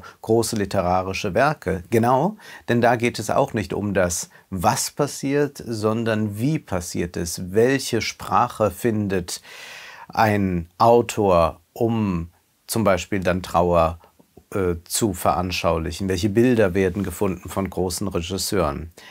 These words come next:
Aber das Problem ist natürlich, dass wir es hier nicht mit einem großen Regisseur zu tun haben, er aber trotzdem versucht, nur innerliche Prozesse zu zeigen und gar nicht dieses, was passiert hier eigentlich, in den Vordergrund zu stellen.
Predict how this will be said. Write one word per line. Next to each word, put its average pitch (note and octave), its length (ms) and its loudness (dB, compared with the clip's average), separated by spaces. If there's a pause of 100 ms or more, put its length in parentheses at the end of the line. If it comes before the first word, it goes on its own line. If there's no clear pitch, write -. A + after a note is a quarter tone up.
(120)
Aber A#2 560 2
das A2+ 220 -2
Problem A#2 340 2
ist D3 140 -6
natürlich, A#2+ 420 -4
dass G#2+ 220 -4
wir A2 80 -4
es F#2+ 140 -6
hier A2 200 -2
nicht A2+ 640 -6
mit G2+ 840 -4
einem G2 380 -2
großen G2 380 -6
Regisseur G2+ 580 0
zu - 200 -6
tun F2 300 -4
haben, E2+ 220 0
er G2 80 0
aber G#2+ 160 0
trotzdem A#2+ 440 -4
versucht, B2+ 440 -2 (320)
nur C3+ 540 4
innerliche B2+ 480 0
Prozesse A2+ 580 -4
zu - 160 -10
zeigen G2 500 -2
und G2+ 320 -6
gar G2+ 200 2
nicht A2 260 -4
dieses, F#2+ 320 -4 (220)
was A#2+ 280 2
passiert A#2+ 500 -2
hier F2+ 180 0
eigentlich, F#2 340 -2
in G2+ 80 0
den F#2+ 140 0
Vordergrund E2+ 600 -2
zu - 200 -10
stellen. C#2 500 -10